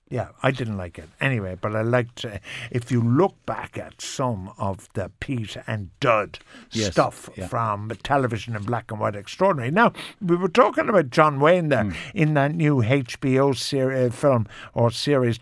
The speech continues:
Speaker 1: Trumbo. Um, the, the, uh,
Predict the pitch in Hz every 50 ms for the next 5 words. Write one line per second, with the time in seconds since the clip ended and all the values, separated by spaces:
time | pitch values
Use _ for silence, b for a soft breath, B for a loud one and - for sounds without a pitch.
0 | - _ - - - - 269 269 240 185 143 117 95 - B B B B B B
1 | B - 185 170 170 165 160 156 139 143 b b b b b b b - - -
2 | 202 214 220 202 190 185 175 170 - - 160 156 160 160 160 160 160 131 156 156
3 | 160 165 160 160 160